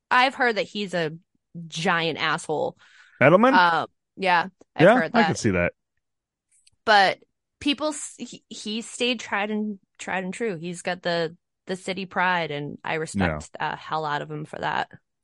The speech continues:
Speaker 2: Well, Bill Belichick leaves without a shirt.
Speaker 1: Yeah,
Speaker 2: Complete
Speaker 1: he
Speaker 2: redemption.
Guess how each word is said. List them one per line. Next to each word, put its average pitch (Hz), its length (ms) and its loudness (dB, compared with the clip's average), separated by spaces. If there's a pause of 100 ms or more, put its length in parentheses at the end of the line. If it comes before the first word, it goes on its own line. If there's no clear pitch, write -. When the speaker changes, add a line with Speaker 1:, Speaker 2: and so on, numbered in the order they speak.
(680)
Speaker 2:
Well, 156 240 2 (1500)
Bill 147 160 8
Belichick 80 560 0
leaves 71 300 -12
without 69 260 -10
a 78 40 -8
shirt. - 340 -12 (560)
Speaker 1:
Yeah, 233 340 4
Speaker 2:
Complete 190 280 6
Speaker 1:
he 311 80 4
Speaker 2:
redemption. 330 260 6